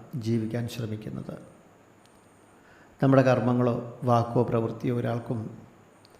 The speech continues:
അഹിതമാവരുത്, അവർക്ക് ദുഃഖമുണ്ടാക്കുന്നതാവരുത് എന്ന് നമ്മൾ പലപ്പോഴും ചിന്തിക്കാറുണ്ട്. അങ്ങനെ തന്നെയാണ് പരമാവധി ചെയ്തു പോകുന്നത്. പലപ്പോഴും നമ്മൾ നമ്മളിലൊരു തിരുത്തലുണ്ടാക്കണം.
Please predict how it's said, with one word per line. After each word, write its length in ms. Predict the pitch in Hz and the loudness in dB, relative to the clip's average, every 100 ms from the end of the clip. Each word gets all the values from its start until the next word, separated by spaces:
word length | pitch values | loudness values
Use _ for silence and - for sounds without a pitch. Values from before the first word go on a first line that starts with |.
| _ - _ - | _ -20 _ 4
അഹിതമാവരുത്, 1040 | 143 120 170 175 160 131 131 127 123 123 123 - - | 4 6 8 8 8 6 6 4 2 -2 -6 -12 -8
അവർക്ക് 260 | 135 127 147 | -4 0 0
ദുഃഖമുണ്ടാക്കുന്നതാവരുത് 1400 | 123 123 123 - 170 143 120 131 127 135 127 117 117 117 123 | 0 -2 -6 -4 -2 0 2 2 0 -4 0 2 0 -2 -4
എന്ന് 120 | 113 | -4
നമ്മൾ 240 | 120 113 120 | -4 -4 -4
പലപ്പോഴും 520 | 120 117 - 123 117 - - - - - _ _ _ _ _ _ _ - | -4 -6 -4 -6 -6 -8 -16 -20 -20 -20 _ _ _ _ _ _ _ -8
ചിന്തിക്കാറുണ്ട്. 600 | - 131 139 143 120 117 | -4 2 6 6 6 4
അങ്ങനെ 200 | 131 165 | 0 0
തന്നെയാണ് 500 | 165 143 143 113 120 - - - | 0 0 0 0 -4 -8 -14 -4
പരമാവധി 840 | 117 120 117 113 117 135 131 139 | 0 0 -2 -4 -4 -4 -4 -4
ചെയ്തു 280 | 135 120 120 | -4 -6 -6
പോകുന്നത്. 540 | - - - - - - - - - _ _ - _ - - - - | -8 -8 -8 -10 -10 -12 -14 -20 -20 _ _ -20 _ -20 -20 -20 4
പലപ്പോഴും 360 | 156 156 175 175 | 8 8 8 8
നമ്മൾ 180 | 151 156 | 8 8
നമ്മളിലൊരു 540 | 151 131 139 135 131 120 - - | 6 4 4 4 2 0 -2 -2
തിരുത്തലുണ്ടാക്കണം. 1120 | 135 131 139 - 143 113 107 113 117 110 | 2 2 0 0 0 2 -2 -6 -8 -12